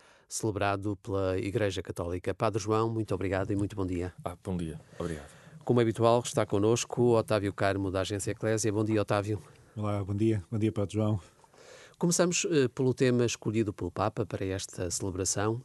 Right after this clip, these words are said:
Speaker 1: inteligência artificial e sabedoria do coração para uma comunicação plenamente humana. O que representa este desafio deixado pelo Papa Francisco?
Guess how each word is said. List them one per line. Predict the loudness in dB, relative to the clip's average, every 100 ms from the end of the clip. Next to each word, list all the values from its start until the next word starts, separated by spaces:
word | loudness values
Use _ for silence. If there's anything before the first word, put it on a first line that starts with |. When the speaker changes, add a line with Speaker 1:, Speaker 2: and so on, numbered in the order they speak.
| -4
Speaker 1:
inteligência | -4 0 0 4 2 2 2
artificial | 2 0 -4 2 4 4 0 -2
e | -2
sabedoria | 2 2 2 0 2 0
do | 0
coração | -2 -2 2 2 2 0
para | 2 4
uma | 6 4
comunicação | 2 -2 0 0 0 0
plenamente | 2 2 2 2 -2 -6
humana. | -2 0 0 0 -4 -10 -20 -20 -12
O | -2 -2
que | -2 -2 2 2 2
representa | 0 2 0 2 0
este | -2 -2 -6
desafio | -4 -4 -2 -4
deixado | -2 -4 -6 -6
pelo | -6 -8
Papa | -8 -8
Francisco? | -8 -8 -8 -10 -12